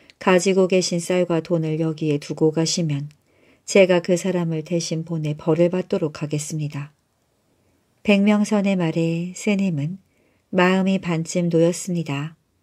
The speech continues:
그 사람이 들어줄까요? 돈을 더 달라고 하면 제가 좀 보태서라도 일이 되도록 할 터이니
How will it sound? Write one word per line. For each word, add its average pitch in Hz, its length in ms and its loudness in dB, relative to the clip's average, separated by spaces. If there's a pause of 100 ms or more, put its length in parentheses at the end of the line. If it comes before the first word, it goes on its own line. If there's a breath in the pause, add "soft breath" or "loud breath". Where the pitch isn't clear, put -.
(640)
그 170 160 6
사람이 160 500 -2
들어줄까요? 160 960 -2 (880)
돈을 185 380 4
더 185 160 2
달라고 170 500 0
하면 165 400 -2 (300 soft breath)
제가 190 320 6
좀 190 220 -2
보태서라도 170 880 -2 (220)
일이 196 280 4
되도록 165 560 2
할 160 140 -2
터이니 151 480 -4